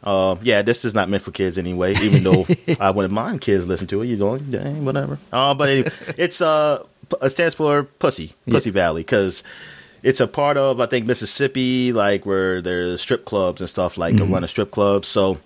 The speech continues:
Speaker 1: it's about a strip club, a Pacific strip club called
Speaker 2: Mm-hmm.
Speaker 1: The Pink,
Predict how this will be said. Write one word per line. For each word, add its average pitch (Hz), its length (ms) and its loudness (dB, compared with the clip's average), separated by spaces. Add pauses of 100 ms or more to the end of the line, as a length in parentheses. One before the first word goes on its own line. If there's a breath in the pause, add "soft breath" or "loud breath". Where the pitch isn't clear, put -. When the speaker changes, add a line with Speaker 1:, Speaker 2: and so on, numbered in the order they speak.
(760)
Speaker 1:
it's 165 160 4
about 170 280 2
a 135 80 2
strip 120 240 2
club, - 320 -6
a 98 80 0
Pacific 117 360 0
strip - 220 -4
club 92 260 0
called 101 160 2
Speaker 2:
Mm-hmm. 90 60 -6
Speaker 1:
The - 40 -10
Pink, 90 300 -4